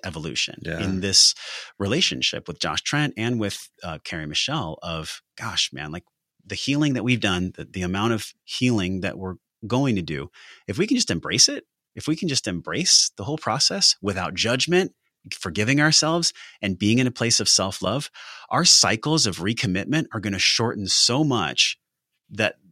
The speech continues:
Speaker 1: that's when the quality of our life increases.
Speaker 2: Yeah, man. Talk about cycles of recommitment more, more, 'cause I hear you mention this a lot, and I want you to explain it a little bit more in depth here.
Speaker 1: Okay, if you,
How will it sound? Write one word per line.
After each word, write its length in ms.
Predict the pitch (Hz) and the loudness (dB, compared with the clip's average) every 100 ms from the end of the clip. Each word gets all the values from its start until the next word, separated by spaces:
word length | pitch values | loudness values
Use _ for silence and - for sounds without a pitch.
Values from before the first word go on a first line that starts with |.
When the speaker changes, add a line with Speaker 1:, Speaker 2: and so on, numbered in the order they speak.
| _ | _
Speaker 1:
that's 460 | 107 117 135 - 127 | -4 2 2 2 2
when 120 | 113 | 2
the 80 | 104 | 0
quality 380 | - 101 95 | -2 0 0
of 60 | 90 | -2
our 100 | 87 | -2
life 240 | 82 85 | -2 -4
increases. 540 | 82 - 64 - - - _ _ _ - | -8 -8 -2 -2 -2 -8 _ _ _ -10
Speaker 2:
Yeah, 280 | 90 82 80 - - | -6 -6 -8 -14 -8
man. 280 | 90 87 82 - | -4 -4 -6 -10
Talk 220 | - 165 180 | 0 0 2
about 180 | 214 | 2
cycles 460 | - 117 110 - 98 | 4 4 4 2 0
of 80 | 85 | 0
recommitment 640 | 95 90 90 85 82 71 | 0 0 -2 -2 -4 -8
more, 220 | 85 71 92 | -10 -12 -8
more, 300 | 98 87 73 | -4 -2 -4
'cause 160 | 95 | 0
I 100 | 95 | 4
hear 140 | 90 - | 8 6
you 160 | 107 | 6
mention 320 | 92 95 - 90 | 2 2 2 2
this 160 | 85 | 0
a 60 | 82 | -2
lot, 260 | 82 82 | -4 -6
and 100 | 87 | -6
I 40 | 87 | -4
want 220 | 92 90 | -4 -2
you 120 | 90 | -2
to 80 | 87 | -2
explain 440 | 80 - 87 87 | -2 -2 -2 -4
it 60 | 82 | -4
a 60 | 85 | -6
little 180 | 80 | -8
bit 140 | 78 78 | -8 -10
more 200 | 78 76 | -10 -10
in 60 | |
depth 280 | 76 76 - | -10 -12 -12
here. 200 | - 76 - - - - - _ _ _ _ _ _ _ _ - | -14 -14 -16 -20 -20 -18 -20 _ _ _ _ _ _ _ _ -4
Speaker 1:
Okay, 220 | 123 113 | 2 2
if 80 | 107 | 4
you, 300 | 147 151 | 4 4